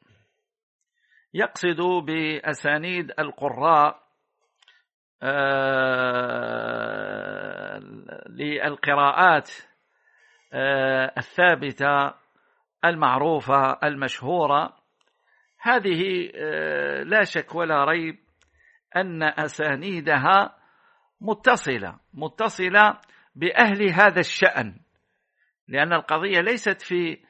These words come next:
أسانيد حديثية. لو كانت أسانيد حديثية يشترط فيها ما يوافق، آه، الأحاديث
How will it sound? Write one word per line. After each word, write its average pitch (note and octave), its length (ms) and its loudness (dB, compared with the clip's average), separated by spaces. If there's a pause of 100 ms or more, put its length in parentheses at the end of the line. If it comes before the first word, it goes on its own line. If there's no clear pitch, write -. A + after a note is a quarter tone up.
(300)
أسانيد D#3+ 560 -2
حديثية. D3 760 -2 (420)
لو C#3 140 -2
كانت F3+ 400 0
أسانيد D3+ 500 0
حديثية C3 580 -4
يشترط G3 500 0
فيها F3 520 2 (420)
ما F3+ 460 6
يوافق، F#3 880 4 (640)
آه، F3+ 380 2
الأحاديث D#3 800 -2